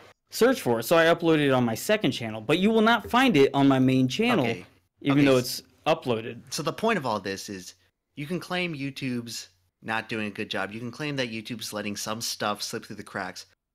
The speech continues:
Speaker 2: but you absolutely cannot claim that YouTube is not trying to deal with pedophilia and child endangerment on the platform. I'm a guy who shits on YouTube as much as anybody, but this is just an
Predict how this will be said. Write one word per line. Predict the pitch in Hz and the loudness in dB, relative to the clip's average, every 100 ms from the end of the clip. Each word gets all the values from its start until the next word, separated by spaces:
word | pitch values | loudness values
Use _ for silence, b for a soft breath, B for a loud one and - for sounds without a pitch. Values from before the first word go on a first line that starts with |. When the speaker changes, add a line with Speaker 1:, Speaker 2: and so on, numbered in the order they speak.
| _ | _
Speaker 2:
but | 131 | -8
you | 135 147 | -6 -6
absolutely | 143 214 - 185 151 156 135 | -4 -6 -8 -10 -10 -8 -10
cannot | - 120 104 104 110 120 - | -12 -14 -10 -6 -6 -6 -14
claim | - 107 98 90 90 _ _ _ _ _ 117 | -12 -10 -8 -12 -16 _ _ _ _ _ -8
that | 107 92 | -8 -8
YouTube | 98 117 - 117 107 - | -12 -12 -10 -10 -12 -12
is | 104 107 | -12 -6
not | 101 - - | -6 -6 -8
trying | - 110 110 110 104 98 104 _ _ - | -6 -4 -4 -4 -6 -10 -14 _ _ -10
to | 120 | -10
deal | - 113 113 104 101 104 _ _ _ - | -8 -8 -4 -4 -6 -10 _ _ _ -8
with | 107 104 _ _ | -8 -8 _ _
pedophilia | - 120 190 - 175 151 135 131 117 | -8 -6 -6 -6 -6 -4 -4 -4 -4
and | 117 110 | -8 -6
child | 110 101 107 | -6 -6 -6
endangerment | 110 107 101 98 104 101 101 _ _ _ _ | -8 -8 -8 -8 -10 -12 -14 _ _ _ _
on | - 95 | -12 -10
the | 95 | -10
platform. | - 95 87 - 92 113 _ _ _ | -6 -6 -6 -12 -16 -16 _ _ _
I'm | - 123 | -12 -8
a | |
guy | 151 156 | -4 -4
who | 151 156 | -4 -6
shits | - - 202 240 - | -4 -2 -2 -2 -2
on | 208 185 | -2 -2
YouTube | 190 185 190 | -8 -8 -8
as | 160 | -6
much | 143 143 | -6 -6
as | 135 | -6
anybody, | 127 127 101 95 95 | -6 -6 -6 -8 -10
but | 92 95 87 | -10 -12 -12
this | 107 - | -12 -12
is | 110 | -10
just | 107 - | -10 -10
an | 101 | -14